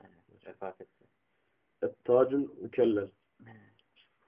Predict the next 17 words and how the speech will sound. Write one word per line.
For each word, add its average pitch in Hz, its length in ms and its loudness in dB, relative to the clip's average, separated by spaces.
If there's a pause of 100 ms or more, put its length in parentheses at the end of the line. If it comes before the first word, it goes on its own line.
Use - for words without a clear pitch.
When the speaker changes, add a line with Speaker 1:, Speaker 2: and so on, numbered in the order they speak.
(160)
Speaker 2:
B. 139 440 8
Özel 127 300 4
kitaplar. - 500 -6
Eskiden 151 440 2
de 127 100 4
günümüzde 127 600 0
de - 180 4 (440)
onun 131 240 0
için 113 220 -16
özel 117 300 0 (180)
biyografiler 123 600 0 (300)
de 120 80 2
yazılmıştır. 110 640 -2 (380)
Bunların 131 360 2
en 156 60 4
önemlileri: 110 580 0 (280)
bir, 127 220 -2